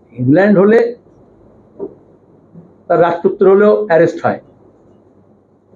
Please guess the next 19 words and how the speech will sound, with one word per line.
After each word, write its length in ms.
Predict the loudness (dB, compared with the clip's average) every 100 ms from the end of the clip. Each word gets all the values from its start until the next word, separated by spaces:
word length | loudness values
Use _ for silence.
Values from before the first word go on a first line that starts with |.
| _ _ -4
আর 100 | 0
আমাদের 220 | 0 0
প্রধানমন্ত্রী 560 | 0 0 0 0 2
হলেও, 360 | 2 4 2 -2 -16 _ _ _ _ _ _
শাসক 200 | -2 0
দলের 280 | 0 2 4
লোকজন 340 | 4 2 2 2
হলেও, 380 | 4 2 0 -8 _ _
এইসব 360 | -4 0 0 0
মাফিয়া 560 | -2 -2 2 2 0 -4
যারা 180 | -2 -2
হচ্ছে 380 | -4 -2 -2 -2 _ _
অ্যাবিউজার্স, 560 | 0 2 2 2 0 -4 _ _ _ _ _ _ _ _ _ _ _ _ _ -2
হিউম্যান 280 | 0 2 0
ভ্যালুজের 540 | 0 2 2 2 0
যে 160 | 0 -2
যা 240 | -2 -2
যা 280 | 0 -2 -4 -14 _ _
খারাপ, 440 | -4 0 0 -2